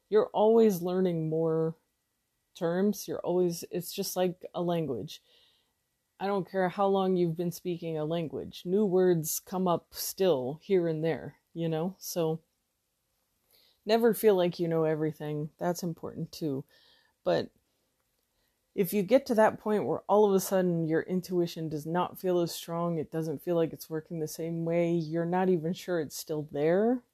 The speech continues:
that's okay. It is still there. It is absolutely still there. Don't worry. Trust yourself. Know that you've done a lot of work. You've made a very strong connection with your guides, and they're gonna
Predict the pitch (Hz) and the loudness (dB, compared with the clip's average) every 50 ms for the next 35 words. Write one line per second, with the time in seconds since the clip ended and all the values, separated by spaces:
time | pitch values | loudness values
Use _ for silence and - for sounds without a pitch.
0 | _ _ - 160 165 165 - 180 165 160 - - 151 131 - 98 - - - - | _ _ -6 -6 -6 -4 -4 -4 -4 -4 -4 -8 -8 -6 -6 -6 -8 -10 -6 -6
1 | 175 - - - - 180 208 240 240 - - - - 151 139 131 - - - - | -6 -6 -6 -2 2 4 4 4 4 0 -4 -4 -4 -6 -6 -6 -6 -10 -14 -14
2 | - - _ _ _ - 165 160 156 - - 156 175 175 165 160 - 175 165 170 | -16 -16 _ _ _ -6 -6 -6 -6 -4 -2 0 2 2 2 0 -2 -2 2 4
3 | 175 185 - - - 185 180 - - 185 175 165 160 160 156 156 165 190 - _ | 4 4 2 2 -2 -4 -4 -4 -4 -4 -2 0 2 2 2 0 -2 -4 -6 _
4 | _ _ _ _ _ _ _ _ _ _ - - 170 185 - - - 185 190 190 | _ _ _ _ _ _ _ _ _ _ -8 -4 -4 -4 -4 -2 -2 0 2 2
5 | 190 208 226 233 220 _ - - 185 175 180 - - - 190 185 185 - 175 170 | 4 4 2 2 -2 _ -12 -6 -4 -4 -4 -4 -4 -2 -2 -2 -2 0 0 2
6 | 180 196 190 - - - - 180 165 170 175 190 196 190 185 180 120 101 151 175 | 2 0 0 -4 -12 -12 -8 -4 0 2 4 4 4 4 4 4 2 2 0 0
7 | 170 160 156 175 165 175 175 160 160 165 165 170 156 151 156 147 151 190 233 226 | 0 0 -2 -2 -2 0 0 0 0 2 2 0 0 -4 -4 -4 -2 -2 -2 -4
8 | _ - _ _ _ _ _ _ _ _ _ _ - 165 170 160 170 175 175 170 | _ -20 _ _ _ _ _ _ _ _ _ _ -8 -6 -6 -4 -2 0 0 0
9 | 165 156 160 180 180 190 196 185 - - - 170 170 170 170 - - 165 160 160 | 0 2 4 4 6 6 6 4 2 0 -4 -4 -2 -2 -4 -4 -4 -4 -4 -4
10 | 160 - - 160 160 160 - - 147 143 147 165 170 185 185 190 196 185 175 - | -4 -6 -10 -8 -8 -8 -8 -8 -12 -10 -6 -4 -4 -2 2 2 2 2 0 -4
11 | - - _ _ _ _ _ _ _ _ _ _ - 170 165 165 170 165 175 180 | -12 -18 _ _ _ _ _ _ _ _ _ _ -10 -6 -2 -2 -2 0 0 0
12 | 170 170 165 151 143 101 | 0 2 0 0 0 -2